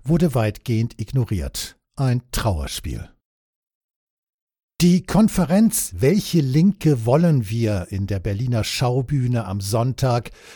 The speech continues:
war Paradebeispiel für die Begriffsverwirrungen und Sprachlosigkeiten,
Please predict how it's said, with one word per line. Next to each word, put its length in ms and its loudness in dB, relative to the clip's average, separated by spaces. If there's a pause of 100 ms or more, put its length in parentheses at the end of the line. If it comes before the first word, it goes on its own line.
war 200 2
Paradebeispiel 1400 0
für 180 -6
die 100 -6
Begriffsverwirrungen 1300 0
und 180 -6
Sprachlosigkeiten, 1600 -2